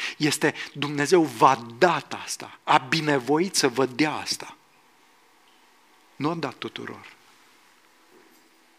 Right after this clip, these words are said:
Puțin mai târziu, în Matei șaisprezece, Iisus are o conversație cu ucenicii săi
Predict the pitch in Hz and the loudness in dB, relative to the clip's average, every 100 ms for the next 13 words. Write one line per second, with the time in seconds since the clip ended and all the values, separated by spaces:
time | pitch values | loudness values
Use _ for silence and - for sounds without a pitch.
0 | _ - - - - - 151 170 170 165 | _ -16 -12 -12 -12 -4 2 4 6 4
1 | 165 151 139 185 180 151 147 170 165 - | 4 0 4 2 2 2 2 4 4 2
2 | 175 170 - 139 127 135 143 135 - 165 | 2 -2 -4 -4 0 0 0 -2 -2 -2
3 | 165 151 147 143 135 131 - 165 156 139 | 0 2 0 -2 -4 -4 -2 -4 0 -2
4 | 135 123 135 135 143 131 - 139 131 131 | -2 -2 -2 -2 -4 -4 -2 0 0 0